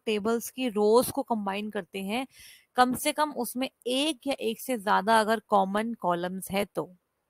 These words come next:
ठीक है। इसके हमने बहुत सारे type पढ़े थे, natural ज्वाइन, self ज्वाइन, inner ज्वाइन, outer ज्वाइन, full outer,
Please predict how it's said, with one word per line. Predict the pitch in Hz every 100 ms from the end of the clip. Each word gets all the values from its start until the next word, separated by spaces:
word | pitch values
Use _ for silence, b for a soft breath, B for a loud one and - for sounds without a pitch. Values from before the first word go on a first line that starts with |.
| -
ठीक | 262
है। | 220 175 B B B
इसके | 226 - 262
हमने | 247 233 247
बहुत | 214 202 -
सारे | 214 196
type | 202 214 -
पढ़े | 220 214
थे, | 220 226
natural | 196 190 - 214 214
ज्वाइन, | 202 202 202 208
self | - 214 214 208 -
ज्वाइन, | 202 202 208
inner | - 208 220 214
ज्वाइन, | 208 202 202 202
outer | 196 196 190 226
ज्वाइन, | 202 208 202 202
full | 220 233
outer, | 220 208 220 214 202